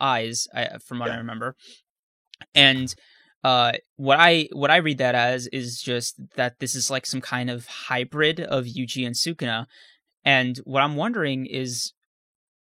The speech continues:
Speaker 1: doesn't this mean technically Yuji's the dominant one? Be-, like, I mean, I mean, it basically shown that he is, but I meant, like, biologically,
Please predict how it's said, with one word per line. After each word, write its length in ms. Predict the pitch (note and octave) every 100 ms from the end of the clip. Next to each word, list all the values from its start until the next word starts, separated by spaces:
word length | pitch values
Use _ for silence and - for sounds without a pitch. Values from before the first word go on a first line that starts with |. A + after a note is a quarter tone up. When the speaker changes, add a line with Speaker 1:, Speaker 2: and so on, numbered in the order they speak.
| - - _ D3+
Speaker 1:
doesn't 280 | A#2+ C#3 D#3
this 180 | C#3+ -
mean 440 | C#3 C3+ B2+ A#2
technically 420 | - C3 C#3 C3 B2
Yuji's 360 | B2 A#2+ C3 A#2
the 100 | A#2+
dominant 480 | A#2 A#2 A#2+ C3
one? 360 | B2 A#2+ D3 A3 _ _ _ _
Be-, 140 | F3 F3+
like, 200 | F3 D#3+
I 80 | D#3+
mean, 180 | D3 A#2+
I 100 | C3
mean, 160 | C3 A#2+
it 200 | A#2+ -
basically 280 | B2 B2
shown 260 | A#2+ A#2 A#2
that 80 | B2
he 100 | C#3
is, 120 | C#3+
but 120 | C3
I 60 | B2+
meant, 220 | C3+ C#3 C3
like, 260 | B2 - _ - -
biologically, 800 | B2+ C3 A#2+ A#2 B2 C#3 F3+ F#3